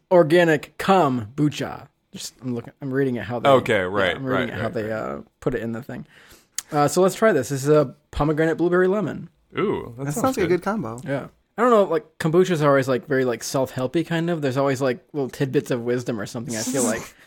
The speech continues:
Speaker 1: Like, this is seek clarity. Like, I feel like they're very, like,
Speaker 2: Is that a command
Speaker 1: like,
Speaker 2: or a recommendation?
Speaker 1: peace,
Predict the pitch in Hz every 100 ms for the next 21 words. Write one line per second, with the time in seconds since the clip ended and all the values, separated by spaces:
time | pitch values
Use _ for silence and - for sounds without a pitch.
0 | - 147 165 - 147 - - 156 147 _
1 | - 139 123 110 98 113 _ - 156 175
2 | 196 190 156 147 135 147 143 139 123 117
3 | 113 143 156 143 135 127 120 160 240 262
4 | _ 180 139 123 120 120 117 98 101 98
5 | - 180 165 151 143 - - - - -